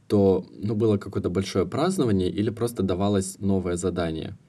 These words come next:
И я совершенно четко, спокойно ей ответил: «Давалось новое задание, а как может быть <laughs> по-другому?» То есть в детстве сформировалась модель, когда ты бежишь, как лошадь, да, на ипподроме.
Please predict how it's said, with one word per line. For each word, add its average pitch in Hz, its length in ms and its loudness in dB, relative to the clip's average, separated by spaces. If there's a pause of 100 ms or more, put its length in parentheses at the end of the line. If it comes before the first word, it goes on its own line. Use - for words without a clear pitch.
(260)
И 85 60 -8
я 107 100 0
совершенно 113 440 -2
четко, 131 280 -6
спокойно 107 420 -2
ей 98 80 2
ответил: 90 540 -4 (200)
«Давалось 85 560 -4
новое 113 280 -4
задание, 101 580 -4 (100)
а 101 100 -8
как 95 240 -8
может 98 180 -8
быть 104 120 -2
<laughs> - 80 -8
по-другому?» 101 640 0 (720)
То 117 80 2
есть 101 140 0
в 104 60 -4
детстве 127 340 2
сформировалась 101 720 0
модель, 113 340 0
когда 95 300 0
ты 92 120 -4
бежишь, 117 640 0 (160)
как 101 220 -2
лошадь, 98 460 2
да, 101 160 0
на 110 160 2
ипподроме. 90 640 -2